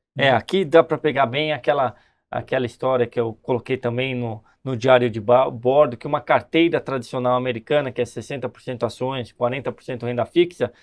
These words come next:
pela primeira vez, ambos os, o-, os lados caíram da carteira ao mesmo tempo e caíram fortemente,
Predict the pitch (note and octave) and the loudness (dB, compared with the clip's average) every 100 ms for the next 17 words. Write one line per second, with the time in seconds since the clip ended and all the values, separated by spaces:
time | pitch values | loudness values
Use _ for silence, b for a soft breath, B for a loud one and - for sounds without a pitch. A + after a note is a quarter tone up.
0 | b b _ D#3+ D#3 D#3 C#3+ D#3 G3 D3+ | b b _ 8 8 6 0 4 4 6
1 | D3 F#3 F3+ - _ _ _ - - F#3 | 6 6 4 -8 _ _ _ -2 4 4
2 | F#3+ F#3+ F3+ F3 - - _ - D3+ D#3 | 4 2 2 2 -2 -16 _ -10 -6 -4
3 | D#3 C#3+ C3 E3 D3+ - D3+ C#3+ E3 C#3+ | -2 2 8 8 6 0 2 6 4 2
4 | B2+ C#3+ A#2+ C#3 C3+ C3+ B2+ C#3 C#3+ D3+ | -2 -4 -4 -2 -2 -2 -6 -8 -4 -4
5 | F#3 A#3+ F#3+ F3 F3+ E3+ D#3 F3 F3 - | -4 -6 -6 0 4 6 6 4 2 0
6 | G3 - D3+ C#3+ A#2 - | -2 -2 -6 -6 -8 -14